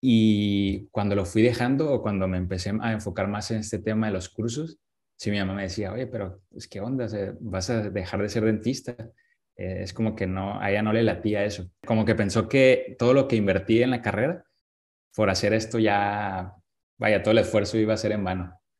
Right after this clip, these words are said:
Pero ya que le expliqué, ya que ella fue conociendo todo, dijo, "Ah, ok, es que es parte dental, pero está ingresando una nueva herramienta". Y ya es como tal, sí, es el enfoque dental, pero con nuevas herramientas. Y sí, también la ventaja es que mi novia justo es dentista.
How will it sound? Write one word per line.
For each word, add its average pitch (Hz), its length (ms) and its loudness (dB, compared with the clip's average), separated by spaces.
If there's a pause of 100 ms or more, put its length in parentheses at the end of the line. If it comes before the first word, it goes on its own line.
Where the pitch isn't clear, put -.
(600)
Pero 107 140 6
ya 92 160 4
que 104 100 2
le 101 80 6
expliqué, 95 520 4
ya 104 160 4
que 113 100 0 (100)
ella 101 160 2
fue 98 340 2
conociendo 98 600 -4
todo, 127 240 4
dijo, 117 200 0
"Ah, 101 280 -8
ok, 90 140 -10
es 98 260 -2
que - 360 -4
es 98 200 -6
parte 113 320 -2
dental, 113 580 -2 (460)
pero 98 180 0
está 95 360 -4
ingresando 104 380 -2
una 110 80 0
nueva 107 220 -2
herramienta". 95 480 -6 (1000)
Y 101 120 -4
ya 92 160 4
es 92 100 -2
como 98 300 -2
tal, 87 180 0
sí, - 340 -6 (260)
es 92 140 -4
el 92 100 0
enfoque 90 340 -2
dental, 98 500 -2 (420)
pero 117 280 2
con 95 160 -4
nuevas 90 300 -2
herramientas. 87 600 -4
Y 98 220 2
sí, 139 400 2
también 98 320 -2
la 107 80 2
ventaja 95 420 -2
es - 140 -4
que 104 120 -2
mi 95 120 0
novia 95 300 0
justo 101 360 -4
es 95 160 0
dentista. 101 540 -2